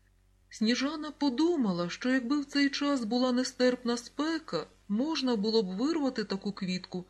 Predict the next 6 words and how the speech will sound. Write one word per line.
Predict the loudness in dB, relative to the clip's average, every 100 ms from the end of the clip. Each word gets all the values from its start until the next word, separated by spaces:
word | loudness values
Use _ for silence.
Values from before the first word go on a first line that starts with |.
| -20 -20 -4 2
і | 2
вдягти | 2 -2 -4 0
на | 0
голову | 0 2 2 2 -2
замість | 2 2 2 -4
капелюшка. | -6 -2 -2 -2 -6 -8 -10